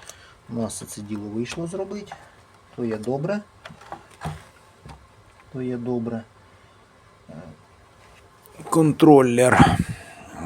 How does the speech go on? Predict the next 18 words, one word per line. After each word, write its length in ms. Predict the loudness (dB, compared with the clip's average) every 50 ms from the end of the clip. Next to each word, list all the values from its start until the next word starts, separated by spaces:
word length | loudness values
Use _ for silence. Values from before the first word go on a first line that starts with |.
| -10 -10 -10 -10 -12 -12 -12 -12 -12 -12 -10
Давайте, 440 | -10 -8 -8 -6 -6 -8 -8 -6 -4
як 240 | -2 -2 -2 0 -2
вам 180 | -2 -2 -2
це 180 | -4 -6 -6 -6 -8 -16 -20 -20 -18 -12 -8
діло 380 | -6 -4 -2 0 0 0 0
краще 400 | 0 0 -2 0 0 0 -2 -4
показати. 760 | -4 -4 -4 -2 -2 -2 0 2 2 2 2 2 0 -4 -6 -6 -8 -14 -20 -20 -20 -20 -20 -20 -20 -20 -20 -20 -20 -20 -20 -20 -20 -20 -20 -20 -20 _ _ _ _ -20 -20 -20 _ _ _ -8
Отак. 580 | -8 -8 -4 0 0 0 0 -2 -6 -12 -6 2
Раз 360 | 6 8 8 8 8 6 8
робимо. 560 | 10 10 10 10 10 8 8 8 6 6 4 2 -4 -12 -14 -14 -16 _ _ -20 -20 -20 -20 -20 _ -20 -20 -20 -20 -20 -20 -20 -20 _ _ _ -20 -20 -20 -20 -20 -20 -20 -18 -18 -16 -12 -10 -6 -2 0
І 160 | -2 0 0 2
отак, 460 | 0 0 2 2 0 0 0 2 6
да? 220 | 6 8 8 6 4 -2 -12 -20 -20 -20 -20 -20 -20 -20 -20 -20 -20 -20 -20 -20 -20 -20 -20 -20 -20 -20 -20 _ _ 4
Контролер 520 | 6 6 6 8 10 10 12 12 10 10
забит-, 520 | 10 10 8 10 12 12 10 10 8 8 8
е, 220 | 10 12 12 12
залитий. 640 | 12 12 12 12 12 12 12 12 10 10 10 6 2 -10 -16 -18 -18 -18 -18 -20 -20 -20 -20 -20 -10 -2
Залитий 560 | 6 8 10 12 12 12 12 12 10 6 6